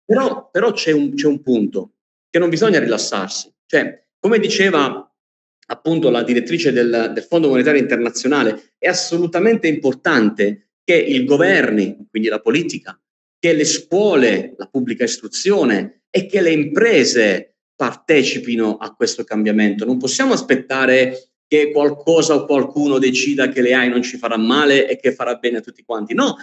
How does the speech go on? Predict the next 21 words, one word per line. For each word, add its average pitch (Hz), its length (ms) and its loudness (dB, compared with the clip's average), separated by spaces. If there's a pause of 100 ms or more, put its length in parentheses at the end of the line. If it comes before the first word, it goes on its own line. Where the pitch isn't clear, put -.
(160)
è 123 100 0
necessario 135 580 2
che 139 120 0
la 127 140 2
politica 147 400 -2
italiana, 147 400 0
come 120 160 -2
sta - 160 -8
ben 127 220 -4
facendo, 170 420 -2
e - 80 -6
quella 123 220 0
europea, 127 580 0 (220)
si - 140 -16
faccia - 500 -4 (260)
portavoce 170 760 2
di 143 220 -2
regolamenti, 139 1300 0
quindi 123 220 0
di 117 140 0
regole, 120 800 2